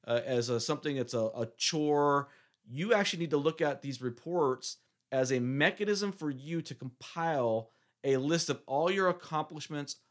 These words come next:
all your successes, all your achievements, all the initiatives, the projects you've worked on, because these reports that you fill out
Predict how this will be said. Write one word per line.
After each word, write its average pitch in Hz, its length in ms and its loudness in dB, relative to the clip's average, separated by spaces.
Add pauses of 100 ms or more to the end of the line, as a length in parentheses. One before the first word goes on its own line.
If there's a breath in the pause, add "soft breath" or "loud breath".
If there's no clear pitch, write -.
(120)
all 139 180 4
your 175 140 0
successes, 147 840 -2
all 139 180 2
your 180 200 2
achievements, 147 600 -4
all 139 200 2
the 180 180 0
initiatives, 151 600 -4
the 131 40 -10
projects 147 560 -6
you've 127 220 -8
worked 139 340 -4
on, 117 340 -4 (360 soft breath)
because 127 400 -2
these 156 240 -2
reports 180 560 -4
that 135 120 -4
you 143 120 -6
fill 156 360 0
out 135 380 2